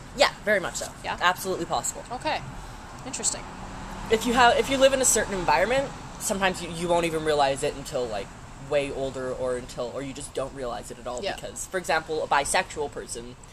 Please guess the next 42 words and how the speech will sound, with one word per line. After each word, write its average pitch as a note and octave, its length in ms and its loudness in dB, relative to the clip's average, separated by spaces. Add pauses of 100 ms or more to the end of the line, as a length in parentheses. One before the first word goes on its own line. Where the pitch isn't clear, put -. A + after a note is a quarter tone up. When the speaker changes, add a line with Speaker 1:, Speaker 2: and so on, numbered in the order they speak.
(320)
Speaker 1:
might D3+ 280 0
not C3+ 320 0 (140)
realize C3+ 360 0
that - 80 -10
they're C3 100 -2
attracted B2+ 420 -6
to C3 100 -10
the - 60 -10
same B2 580 -6
gender B2+ 440 -2 (420)
until C3 680 -2 (720)
never D3+ 320 0
because C3+ 340 -8
they're C3 160 -4
always B2 480 -6 (320)
leaning C3+ 380 -10 (100)
or C3+ 100 -8
seeing B2+ 480 -8
more A#2+ 260 -6
of A#2 220 -4 (380)
the D3+ 80 -2
opposite D#3+ 340 2
Speaker 2:
Right. F#3+ 140 -2
Speaker 1:
gender. - 140 -8 (420)
Speaker 2:
Right. - 160 -14 (680)
Well, F#4 120 6
and D4 200 4
that's, - 300 2 (180)
Speaker 1:
I E3 60 2
Speaker 2:
that's D#3+ 120 2
Speaker 1:
have D4+ 100 0
no B3 60 6
Speaker 2:
another G#3 140 0
Speaker 1:
clue G#3+ 100 -2
if - 60 4
that A3+ 80 2
was - 100 6
Speaker 2:
interesting F#3+ 120 0
Speaker 1:
proper F3 160 2
Speaker 2:
thing. - 240 0
Speaker 1:
English. - 400 2 (140)
Speaker 2:
That, F#4 140 8